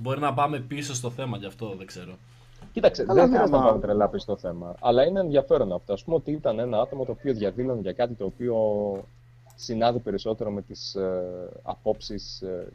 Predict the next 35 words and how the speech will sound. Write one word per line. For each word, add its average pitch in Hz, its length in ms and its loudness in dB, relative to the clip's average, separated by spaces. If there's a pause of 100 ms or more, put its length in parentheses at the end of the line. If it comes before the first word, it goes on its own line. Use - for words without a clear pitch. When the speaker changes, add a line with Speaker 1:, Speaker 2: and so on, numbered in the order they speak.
Speaker 2:
της, - 200 -12
ε, 95 80 -6
δεξιάς, 87 460 -8
με 113 120 -10
συντηρητικές 98 520 -10
Speaker 3:
Ε, 92 80 -8
Speaker 2:
απόψεις. - 380 -6
Speaker 3:
φαντάζομαι 277 540 2
Speaker 2:
Και 269 60 6
Speaker 3:
ότι 262 140 4
Speaker 2:
όντως - 220 -2
Speaker 3:
αν, 208 300 2 (600)
αν, 190 240 0
ρε 196 60 2
παιδί 180 200 2
μου, 170 400 6
ε, - 160 -6 (480)
ε, 320 240 -8
το 156 80 6
αποτέλεσμα 180 500 4
θα 196 120 2
ήταν 196 200 2
ότι 180 340 0
οι 147 100 0
δεξιοί 151 480 2
κομικοί 147 560 0
θα 151 180 -4
προσπαθούσαν 147 540 -4
να 143 80 2
με 131 100 0
κάνουν 139 360 0
cancel, 247 640 -2
αντίστοιχα, 185 560 0
I 170 120 0
guess. - 420 0